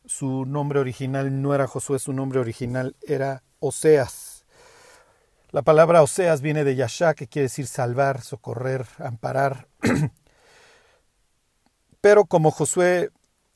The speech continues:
el discípulo de Moisés, iba a ser el conquistador, Dios, eh, perdón, Moisés le cambia el nombre y lo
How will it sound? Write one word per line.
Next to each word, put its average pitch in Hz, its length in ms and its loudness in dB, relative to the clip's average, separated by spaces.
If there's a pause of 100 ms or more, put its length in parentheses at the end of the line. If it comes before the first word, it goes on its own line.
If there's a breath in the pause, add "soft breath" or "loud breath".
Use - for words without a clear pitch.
(680)
el 135 180 -2
discípulo 139 580 -2
de 131 80 2
Moisés, 135 420 -2
iba 147 120 0
a 135 40 0
ser 151 180 2
el 139 100 -2
conquistador, 135 760 -2
Dios, 143 380 -2
eh, 135 200 -4
perdón, 139 300 -6
Moisés 139 460 -2
le 147 120 0
cambia 143 360 -2
el 135 160 -2
nombre 139 420 -4 (1400 soft breath)
y 143 120 -8
lo 135 180 -2